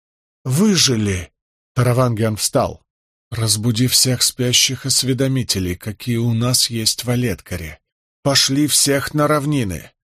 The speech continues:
Про одного из этих мостовиков будут рассказывать истории. Чудесное спасение, любимец ветров. Он среди них. Возможно, он сам ещё не понимает, что делает,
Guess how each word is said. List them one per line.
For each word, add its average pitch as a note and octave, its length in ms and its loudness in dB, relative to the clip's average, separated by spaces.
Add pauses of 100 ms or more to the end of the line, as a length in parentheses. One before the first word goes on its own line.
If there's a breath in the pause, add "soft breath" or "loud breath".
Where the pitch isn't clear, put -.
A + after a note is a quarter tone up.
(300)
Про C3+ 260 2
одного D3 520 2
из C3 220 2
этих C#3+ 320 -4
мостовиков C#3+ 760 0
будут D3+ 380 0
рассказывать E3 840 0
истории. A2 760 -2 (520)
Чудесное F#3 540 2
спасение, D3 840 2
любимец C#3+ 580 2
ветров. C#3+ 680 0 (440)
Он E3+ 320 2
среди E3+ 500 0
них. E3+ 640 -2 (420)
Возможно, C3 500 2
он C#3+ 80 0
сам D3+ 300 0
ещё A#2+ 280 0
не A#2+ 100 -2
понимает, C#3+ 460 0
что - 240 2
делает, B2+ 640 -2